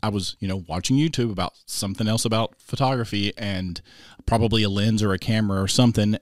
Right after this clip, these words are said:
And here's this YouTube video about, you know, that you're, you can make movies with your little Canon six D, which is what I had. And I was like, and of course I knew it shot video, but then it was like, I watched this video and it was like this,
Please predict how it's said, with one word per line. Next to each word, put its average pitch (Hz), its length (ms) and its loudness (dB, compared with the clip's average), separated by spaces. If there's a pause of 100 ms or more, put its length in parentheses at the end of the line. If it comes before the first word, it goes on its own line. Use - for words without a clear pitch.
And 101 400 0 (420)
here's 117 200 0
this 113 220 0
YouTube 113 380 0
video 101 320 4
about, 90 400 0 (600)
you 104 80 -4
know, 92 260 -4 (160)
that 95 240 -4
you're, 98 380 -4
you 107 100 -6
can 113 120 -2
make 107 160 0
movies 113 400 6
with 98 240 -2
your 90 220 -2 (180)
little 110 180 4
Canon 101 520 4 (100)
six - 320 0
D, 117 180 4
which 92 220 -2
is 92 100 -4
what 92 120 -2
I 90 80 0
had. 90 400 0 (540)
And 104 120 -2
I - 20 -2
was 98 80 -2
like, 90 300 -8
and 120 100 0
of 131 140 -2
course - 160 0
I 135 40 8
knew 151 140 10
it 120 80 6
shot 82 200 4
video, 98 420 2
but 90 140 -2
then 113 120 2
it - 80 -2
was 110 140 -6
like, 98 240 -2
I 98 160 0
watched 101 240 2
this 113 160 -2
video 127 280 4
and 101 100 0
it - 100 -8
was 107 120 -4
like 101 180 -2
this, - 220 -4